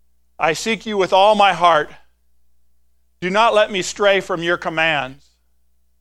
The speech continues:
I have hidden your word in my heart that I might not sin against you."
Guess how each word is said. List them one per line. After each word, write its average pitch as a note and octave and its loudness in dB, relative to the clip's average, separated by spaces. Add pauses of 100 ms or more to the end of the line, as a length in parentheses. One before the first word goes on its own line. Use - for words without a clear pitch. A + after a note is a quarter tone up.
(500)
I E3 0
have D#3+ -4
hidden A3+ 0
your F#3+ 0
word F#3+ 2
in F3+ -4
my E3 0
heart D#3+ 0 (260)
that D#3+ -4
I D#3+ 0
might E3+ -2
not D#3+ -2
sin D#3+ -2 (500)
against D#3 -2
you." B2 -8